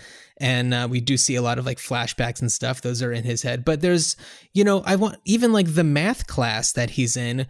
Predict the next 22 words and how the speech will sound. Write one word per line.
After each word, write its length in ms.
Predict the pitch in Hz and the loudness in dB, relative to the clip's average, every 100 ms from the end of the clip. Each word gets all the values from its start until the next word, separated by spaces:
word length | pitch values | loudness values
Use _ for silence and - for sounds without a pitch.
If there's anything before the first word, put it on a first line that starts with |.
| - _ | -10 _
where 160 | 131 127 | -4 -2
everybody's 640 | 151 170 175 165 156 151 127 | 0 2 4 4 4 2 2
just 300 | 139 127 - | -2 -2 0
completely 520 | 135 143 139 135 127 | 0 0 -2 -2 -2
enraptured 600 | 123 127 123 - 131 117 | 0 0 -2 -2 -2 0
by 260 | 120 120 123 | -2 0 -2
Vincent 360 | 127 127 127 | -2 -4 -4
Schiavelli. 680 | 117 127 175 233 143 127 131 - - - _ - | -6 0 2 4 2 2 -2 -10 -20 -20 _ -2
Uh, 560 | 139 135 131 127 117 - _ _ _ _ _ _ _ _ _ - | 0 0 0 0 -2 -4 _ _ _ _ _ _ _ _ _ -4
how 160 | 247 | 0
much 200 | 285 320 | 2 0
of 80 | 277 | 0
that 140 | 254 - | -2 0
do 80 | |
you 40 | 220 | 0
think 160 | 226 | 2
is 120 | 196 170 | 2 2
just, 200 | 190 185 | 0 2
like, 160 | 151 | 0
the 120 | 139 | 0
way 200 | 131 143 | 0 2
he 540 | 165 - 175 147 117 | 0 0 0 0 -2